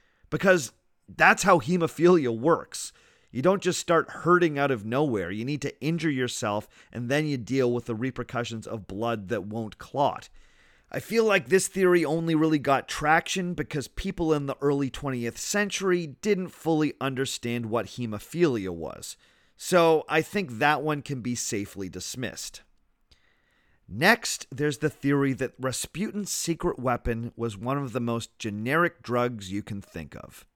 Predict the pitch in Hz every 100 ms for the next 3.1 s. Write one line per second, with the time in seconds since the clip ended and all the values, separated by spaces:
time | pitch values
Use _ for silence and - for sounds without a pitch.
0 | _ _ _ _ _ 95 92 - - 64
1 | _ _ _ _ _ _ _ _ - 123
2 | 123 117 - 117 - 151 160 - 165 160
3 | 156